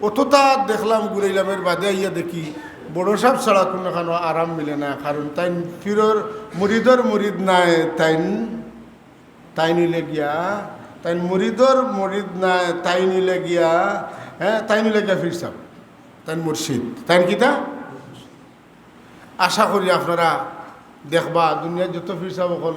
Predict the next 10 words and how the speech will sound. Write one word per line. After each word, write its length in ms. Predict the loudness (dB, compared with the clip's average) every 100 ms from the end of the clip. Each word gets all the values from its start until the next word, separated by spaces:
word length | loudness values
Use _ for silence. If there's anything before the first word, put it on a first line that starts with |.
| -6
আসনের 400 | -8 -6 -6 -4
মাঝে 220 | -6 -6 -6
তো 100 | -4
আল্লাহওয়ালা 540 | -4 -4 -2 0 0
হকিকি 360 | -2 -4 -8 -2
মানুষ 220 | 0 2
আসেন 220 | 2 4
না 160 | 4 6
নাই? 200 | 6 4 0 -6 -12 -16 -16 -8
আসেন। 400 | -8 -6 -10